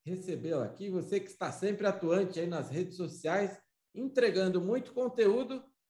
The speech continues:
e é um pouco deste conteúdo que eu quero compartilhar com quem nos segue aqui no nosso quadro.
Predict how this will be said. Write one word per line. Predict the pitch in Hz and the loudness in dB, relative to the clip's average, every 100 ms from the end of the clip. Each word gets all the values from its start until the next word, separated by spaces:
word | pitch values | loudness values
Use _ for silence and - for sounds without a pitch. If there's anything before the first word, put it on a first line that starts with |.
| - | -2
e | 262 | 2
é | |
um | 294 | 2
pouco | - 233 269 262 240 | 2 4 6 6 4
deste | 214 254 254 | 8 6 6
conteúdo | - 233 233 202 220 226 | -6 -4 2 4 4 2
que | 247 | -2
eu | 233 | 0
quero | 233 233 220 | 0 0 0
compartilhar | 240 247 254 240 247 202 160 180 - - | -2 0 0 0 0 -2 0 0 -4 -8
com | 220 | -6
quem | - 202 | -4 -4
nos | 208 233 220 - | -2 0 -2 -2
segue | 165 165 185 185 - _ _ - | 0 0 -2 -8 -12 _ _ -6
aqui | 180 - 175 190 185 - - | -4 -4 -4 -2 -4 -12 -6
no | 208 | -2
nosso | 214 214 214 277 | 0 0 -2 -4
quadro. | 220 185 131 117 | 2 4 4 0